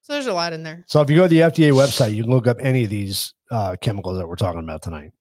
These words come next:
Speaker 2: and you can find them.
Speaker 1: So this is, I do enjoy this. First sentence. Well, number C, first sentence. Limitations, restrictions, and explanation. This substance is generally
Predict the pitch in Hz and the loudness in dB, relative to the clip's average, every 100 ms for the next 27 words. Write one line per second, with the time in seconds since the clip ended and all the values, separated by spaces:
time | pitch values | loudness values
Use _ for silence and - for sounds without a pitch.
0 | _ - 80 80 _ _ - 92 87 82 | _ -20 -20 -20 _ _ -20 -14 -14 -12
1 | 78 - _ _ _ _ _ _ _ _ | -16 -20 _ _ _ _ _ _ _ _
2 | - - 135 - 190 _ _ - 254 254 | -12 -6 -4 -4 -8 _ _ -2 -2 -2
3 | 254 - _ _ - 202 196 190 180 175 | -8 -10 _ _ -6 -4 -4 -4 -2 -2
4 | 160 160 - - _ _ _ _ _ _ | -2 -8 -10 -12 _ _ _ _ _ _
5 | _ _ 262 262 - 208 185 165 165 - | _ _ -2 0 0 -2 -4 -8 -8 -10
6 | - _ _ _ _ 208 220 220 226 226 | -12 _ _ _ _ 0 2 2 -2 0
7 | 214 - 180 156 - 180 165 165 165 156 | 0 0 -6 -8 -8 -6 -4 -6 -8 -12
8 | 165 - - 208 240 359 330 349 294 277 | -10 -12 -6 -2 0 0 0 -2 -4 -4
9 | - 302 - 254 240 226 - 226 196 185 | -2 -4 -4 -6 -4 -4 -2 -2 -2 -2
10 | 170 165 _ _ _ _ 190 285 - 320 | -6 -8 _ _ _ _ -4 -2 0 -2
11 | 285 - 311 262 254 262 240 202 240 247 | -2 -2 -2 -2 -2 -4 -6 -6 -6 0
12 | 311 403 415 302 185 160 156 175 226 | 0 0 2 2 2 2 -2 -4 -8